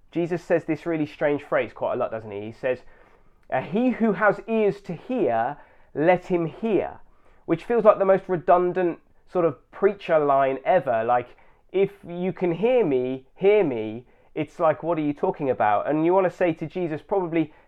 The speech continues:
and be sensitive about this, but probably a, a relatively high proportion of the people who he was speaking to had ears. And so y-, you're thinking, "What are you talking about, Jesus?" But it's very clear that he's saying there's a way you can be hearing but not hearing.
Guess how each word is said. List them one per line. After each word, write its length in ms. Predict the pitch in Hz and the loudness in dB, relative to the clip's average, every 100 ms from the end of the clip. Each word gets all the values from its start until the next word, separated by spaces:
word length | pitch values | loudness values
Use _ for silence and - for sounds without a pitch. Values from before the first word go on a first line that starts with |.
| - | -12
and 380 | - 135 104 139 | -6 -6 -8 -10
be 100 | 147 | -8
sensitive 400 | 143 185 - 175 | -2 -2 0 -2
about 260 | 151 139 139 | 2 2 2
this, 220 | 160 165 | -2 -4
but 180 | - - | -6 -4
probably 380 | 180 185 175 165 | -2 -2 2 0
a, 100 | 147 | 0
a 60 | 151 | -2
relatively 680 | 160 170 214 226 - 185 170 | 0 4 4 4 0 -2 -2
high 280 | - 185 190 | 2 2 2
proportion 720 | 175 - 190 196 196 175 151 | -4 -4 2 2 2 -2 -2
of 140 | 135 - - - _ | -2 -8 -20 -20 _
the 100 | - | -6
people 480 | 139 185 185 - 151 | -4 -2 -4 0 -2
who 160 | 143 151 | 0 -2
he 140 | 160 | 0
was 140 | 147 143 | -2 -4
speaking 380 | - 185 151 | -6 -6 -6
to 180 | 139 139 | -4 -6
had 300 | 131 190 208 | -2 -2 -2
ears. 460 | 131 117 107 170 - - - _ - | -2 -4 -4 -6 -12 -20 -20 _ 0
And 220 | 156 170 | 4 4
so 580 | - - 175 185 180 170 - - _ | 2 4 8 8 8 6 2 -20 _
y-, 140 | - 160 | -16 -8
you're 160 | 175 175 | 0 2
thinking, 320 | 202 185 180 | 2 2 2
"What 140 | 185 | 2
are 40 | 175 | 0
you 60 | |
talking 320 | 170 196 185 143 | 0 -2 0 -2
about, 220 | 120 101 | -2 -2
Jesus?" 400 | 113 110 95 87 - - - _ _ _ _ _ - | -6 -10 -10 -16 -20 -20 -20 _ _ _ _ _ 4
But 100 | 175 | 4
it's 340 | - - - - - _ | 4 -4 -20 -20 -20 _
very 280 | 147 214 277 | 6 6 6
clear 280 | - 202 170 | 2 0 0
that 120 | 147 | 0
he's 180 | 151 156 | -4 -4
saying 300 | - 202 170 | 4 4 4
there's 140 | 165 | 2
a 60 | 180 | 2
way 200 | 180 226 | 2 2
you 100 | 240 | 0
can 220 | - 202 | -4 -6
be 100 | 185 | -4
hearing 460 | 165 196 202 151 135 | -2 2 2 2 0
but 160 | 139 | -4
not 180 | 147 131 | -4 -6
hearing. 300 | 151 127 - | -6 -8 -8